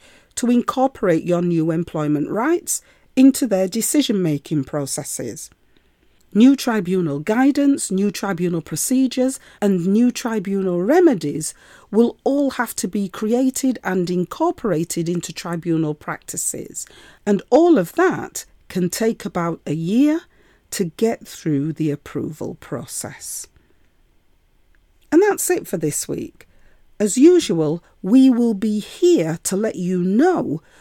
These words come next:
when you can start applying for your new employment rights,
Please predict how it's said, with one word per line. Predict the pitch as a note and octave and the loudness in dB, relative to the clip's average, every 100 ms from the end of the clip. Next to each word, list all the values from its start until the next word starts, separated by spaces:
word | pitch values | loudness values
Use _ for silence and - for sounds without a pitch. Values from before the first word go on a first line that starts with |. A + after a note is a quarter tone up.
| _ _ | _ _
when | E3+ B3+ D4 | 2 8 10
you | E4 | 10
can | D#4+ D4 | 8 4
start | D4 - E3+ D#3+ | 4 2 -4 -4
applying | D3+ - E4+ F#4 D3 D3+ | -6 -4 -2 0 0 -2
for | D3+ F#3 | -2 -2
your | F3+ F#3 F#3+ | -2 0 0
new | F3+ F3+ F#3+ F#3+ | 0 0 0 -2
employment | - F3+ F3 D#3 D3 C#3+ C#3+ | -4 -4 -4 -4 -4 -2 -4
rights, | - B3+ E4+ E4+ - | -4 -2 -2 -4 -12